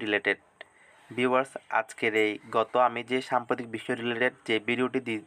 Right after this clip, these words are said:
দিয়েছিলাম, ওই ভিডিওতে যে কোয়েশ্চনগুলো কভার করা হয়নি বা তখনও পর্যন্ত আপডেট হয়নি, ওই কোয়েশ্চনগুলোই আজকের এই ভিডিওতে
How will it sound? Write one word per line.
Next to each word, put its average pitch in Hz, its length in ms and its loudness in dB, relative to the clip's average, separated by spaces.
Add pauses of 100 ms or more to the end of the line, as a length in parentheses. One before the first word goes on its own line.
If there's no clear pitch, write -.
দিয়েছিলাম, 127 460 0 (920)
ওই 110 100 6 (200)
ভিডিওতে 131 400 2 (480)
যে 110 100 4 (200)
কোয়েশ্চনগুলো 120 520 -2 (100)
কভার 117 280 4
করা 127 200 2
হয়নি 127 280 -2 (300)
বা 113 120 4 (240)
তখনও 123 260 0
পর্যন্ত 131 220 0 (140)
আপডেট 123 340 -2
হয়নি, 127 260 -2 (760)
ওই 113 100 6 (180)
কোয়েশ্চনগুলোই 127 720 0 (340)
আজকের 110 280 -2
এই 107 120 -4
ভিডিওতে 135 300 0